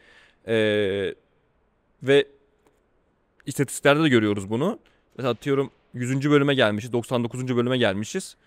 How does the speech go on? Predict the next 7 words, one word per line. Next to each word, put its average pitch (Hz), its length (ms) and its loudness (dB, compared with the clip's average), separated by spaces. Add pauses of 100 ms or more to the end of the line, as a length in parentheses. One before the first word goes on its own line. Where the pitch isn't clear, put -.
(200)
Fakat 135 280 -4
bakıyoruz 156 380 0
insanlar 131 400 0
otuz 131 240 -6
beşinci 123 320 -2
bölümü 120 240 2
izlemişler, 101 600 -2